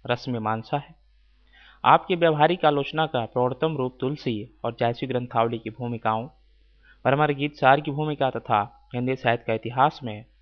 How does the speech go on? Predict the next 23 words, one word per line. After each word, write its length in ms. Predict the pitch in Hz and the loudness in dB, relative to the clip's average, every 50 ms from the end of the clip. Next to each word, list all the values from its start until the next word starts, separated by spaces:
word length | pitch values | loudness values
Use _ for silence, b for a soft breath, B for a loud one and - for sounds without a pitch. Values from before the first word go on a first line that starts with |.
| _ - | _ -4
प्रस्तुत 420 | 139 139 - - 196 180 143 - | -4 -4 -2 0 0 0 0 -4
विभिन्न 440 | 113 120 131 127 165 165 165 160 151 | -6 -8 -6 -4 -4 -4 -4 -6 -4
कवियों 360 | - 143 131 127 127 127 127 | -4 -4 -4 -4 -4 -6 -6
के 120 | 127 123 | -6 -8
संक्षिप्त 480 | 123 - 131 127 123 - - 160 - - | -10 -8 -10 -10 -10 -10 -12 -8 -6 -6
एवं 340 | - - 120 117 110 110 123 b b b b b b b - | -4 -4 -4 -4 -6 -6 -10 b b b b b b b -2
सारगर्भित 680 | - 135 127 143 170 165 165 160 151 139 147 - - | 4 6 6 6 6 4 2 0 0 0 -2 -4 -4
परिचयात्मक 580 | - 135 131 - 135 127 120 120 - - 123 - - | -6 -6 -4 -2 0 0 0 0 -2 -4 -10 -10 -10
टिप्पणियों 440 | 123 - - 120 120 127 135 135 131 | -10 -4 -4 -4 -2 -2 -2 -4 -4
में 220 | 120 107 101 101 - _ _ - | -4 -6 -8 -10 -14 _ _ -6
प्रकट 220 | 117 117 139 - - | -2 -2 -2 -4 -6
हुआ 280 | - - 110 104 104 | -8 -8 -6 -6 -6
है। 160 | - 98 98 - _ _ _ _ _ _ _ _ _ _ _ _ _ _ _ _ _ _ _ _ _ _ - | -8 -10 -14 -14 _ _ _ _ _ _ _ _ _ _ _ _ _ _ _ _ _ _ _ _ _ _ -8
शुक्ल 300 | - - 143 143 147 143 | -2 -2 -2 -2 -2 -2
जी 160 | 139 143 143 | -2 -2 -2
की 120 | 143 - 139 | -2 -4 -8
समीक्षा 420 | - 131 127 123 123 - - 170 | -8 -8 -8 -8 -4 -2 -2 -2
का 200 | 160 - 123 107 | 0 -2 -6 -8
सैद्धांतिक 800 | 117 - _ _ - 131 123 117 135 131 131 131 - 170 165 - | -8 -12 _ _ -2 -2 0 0 -2 -4 -2 -2 -6 -4 0 2
आधार 440 | 156 151 139 131 120 110 107 117 - _ _ - | 2 2 2 0 -2 -4 -4 -6 -12 _ _ 2
भारतीय 420 | 131 131 131 123 113 - 120 120 | 6 6 6 6 4 0 -2 -2
रसवाद 360 | 117 110 - 127 110 107 104 - - | -2 -2 -4 -4 -4 -4 -6 -10 -16
है। 100 | 120 | -20